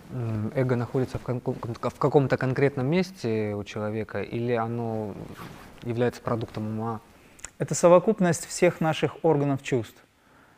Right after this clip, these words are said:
Speaker 2: Если, допустим, есть акцент на ощущение,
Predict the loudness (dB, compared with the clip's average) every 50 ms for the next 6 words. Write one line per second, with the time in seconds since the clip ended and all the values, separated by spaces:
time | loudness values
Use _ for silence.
0 | _ _ _ _ -2 2 4 4 6 4 4 2 2 2 2 2 0 0 2 2
1 | 2 4 2 2 0 -2 -2 0 2 4 4 2 2 2 0 0 0 -2 -2 0
2 | 0 0 0 -2 -6 -10 -20 -20 -20 -20 -20 -20 _ _ 2 4 6 8 8 8
3 | 6 4 0 -4 -4 -2 -4 -4 0 2 2 4 4 4 2 0 -2 -6